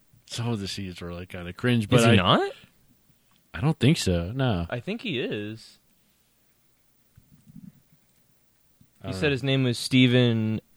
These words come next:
Speaker 1: Yeah, but it's
Speaker 2: Avramori?
Speaker 1: I don't, it's like, <laughs> I don't know what nationality
Speaker 2: Jordan,
Speaker 1: it is.
Speaker 2: Jordan, I got some alarming, uh,
Speaker 1: No.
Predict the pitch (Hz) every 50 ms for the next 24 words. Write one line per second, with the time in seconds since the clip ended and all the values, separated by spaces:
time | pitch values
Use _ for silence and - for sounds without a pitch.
0 | _ _ - 113 107 101 95 95 113 110 104 101 101 98 98 107 127 151 190 208
1 | 214 - - _ _ _ - - _ _ _ _ _ _ _ _ _ _ _ _
2 | _ - 80 98 113 98 87 - - - _ - 98 - - - 107 90 - -
3 | _ - - _ _ _ _ _ _ _ _ - - - - - - _ _ _
4 | _ _ _ _ _ _ _ _ _ _ 92 98 110 107 92 85 85 95 113 -
5 | 95 85 85 85 - - - 92 120 117 113 113 110 92 104 117 113 110 107 104
6 | 110 117 123 117 107 - - 110 98 92 95 95 98 95 98 101 101 101 98 98
7 | 98 95 92 90 87 85 85 95 101 - - - _ _ 123 131 147 147 143 143
8 | 143 135 135 131 127 120 113 104